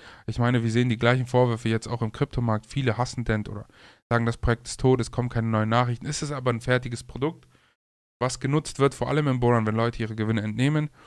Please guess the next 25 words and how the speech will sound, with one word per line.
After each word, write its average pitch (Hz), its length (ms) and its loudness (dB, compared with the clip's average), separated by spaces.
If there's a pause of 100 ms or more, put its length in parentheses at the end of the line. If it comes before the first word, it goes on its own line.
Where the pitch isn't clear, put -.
(640)
Und 127 380 2 (600)
hat 123 180 -6
trotzdem - 400 -6
wieder 160 140 -2
ein 156 60 -6
dreihundert 165 400 4
X - 200 -4
gemacht 135 320 0
im 107 140 -6
Abzyklus. - 720 -8
Also 117 360 -2 (180)
perform-, 143 440 2
von 131 120 0
der 113 80 0
Performance 175 520 0
hat's - 240 -6
nicht 180 220 -4
versagt. 196 480 -6 (360)
Es 131 120 2
hat 139 180 2
Bitcoin 135 380 4
um, 135 400 0
um 127 240 2
Meilen 160 400 4
outperformt. 107 680 -2